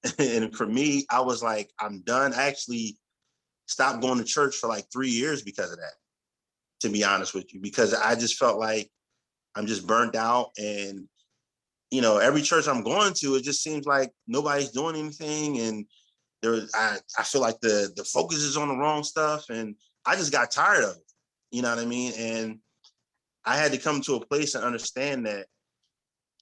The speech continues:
like Mark said, God is first, and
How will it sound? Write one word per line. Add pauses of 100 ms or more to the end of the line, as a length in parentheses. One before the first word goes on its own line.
(240)
like
Mark
said, (1300)
God
is
first, (420)
and